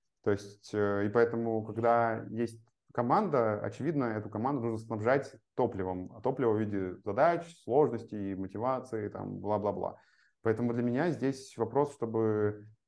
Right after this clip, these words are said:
ну, правильно понимать какие-то тренды рынка и где-то направлять ребят, там, типа, что, «Ребят, давайте не просрём вот этот тренд, давайте в него запрыгнем». Да, там, типа, «Да, сложно, непонятно, но давайте прыгать». Или где-то ждут от меня, э, сил того, чтобы я принял решение, что нужно,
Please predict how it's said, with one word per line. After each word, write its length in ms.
ну, 160
правильно 500
понимать 360
какие-то 200
тренды 280
рынка 360
и 80
где-то 280
направлять 600
ребят, 340
там, 140
типа, 200
что, 140
«Ребят, 220
давайте 300
не 140
просрём 340
вот 40
этот 200
тренд, 240
давайте 300
в 40
него 160
запрыгнем». 500
Да, 300
там, 160
типа, 180
«Да, 120
сложно, 280
непонятно, 400
но 60
давайте 280
прыгать». 360
Или 480
где-то 460
ждут 260
от 100
меня, 600
э, 240
сил 380
того, 200
чтобы 220
я 80
принял 280
решение, 460
что 520
нужно, 600